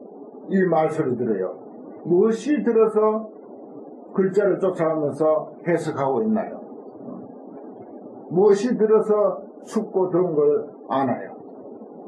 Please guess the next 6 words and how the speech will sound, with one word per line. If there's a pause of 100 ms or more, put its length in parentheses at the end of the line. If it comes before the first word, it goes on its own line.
(480)
이거
어마어마한
공덕
아닙니까? (720)
이게
불공덕이에요.